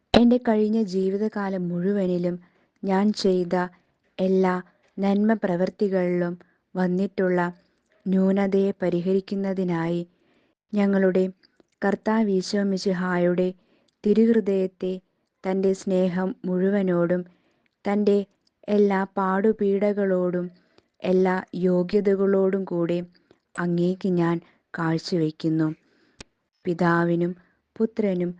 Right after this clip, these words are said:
പരിശുദ്ധാത്മാവിനും സ്തുതി, ആദിയിലെ പോലെ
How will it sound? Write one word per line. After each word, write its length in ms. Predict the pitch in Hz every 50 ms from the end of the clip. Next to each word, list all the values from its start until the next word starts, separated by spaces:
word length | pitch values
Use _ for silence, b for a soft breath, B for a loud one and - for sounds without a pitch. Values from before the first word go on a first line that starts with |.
| b b b b b -
പരിശുദ്ധാത്മാവിനും 1200 | 202 202 202 - - 208 185 180 - 190 185 - - - 190 185 180 180 175 175 175 175 170 170 170 160
സ്തുതി, 460 | - - - 180 170 160 170 175 170 175 175 _ _ _ _ _ _ _ _ -
ആദിയിലെ 600 | 175 170 175 175 165 180 180 175 175 175 180 175
പോലെ 400 | 175 175 - 170 170 165 165 170